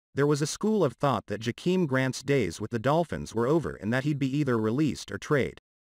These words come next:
But Grant instead is getting ready for a sixth season with Miami after he agreed to restructure his contract.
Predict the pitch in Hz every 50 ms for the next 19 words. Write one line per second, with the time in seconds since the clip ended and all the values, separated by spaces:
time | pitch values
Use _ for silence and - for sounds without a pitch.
0 | _ _ _ _ _ _ - - 135 123 117 113 135 160 190 202 185 156 139 123
1 | 123 117 - - 180 175 135 92 73 82 90 101 110 139 143 139 131 131 147 156
2 | 131 107 92 - 107 104 101 - - - 160 - - - - - - 180 170 117
3 | 85 67 67 69 104 - - 117 113 123 143 160 170 131 90 71 67 - 117 135
4 | - 165 151 151 151 139 120 127 147 135 104 92 - - 120 123 135 - - -
5 | 160 165 156 - - 73 - 95 95 - - 143 143 143 127 - - 80 - -
6 | _ -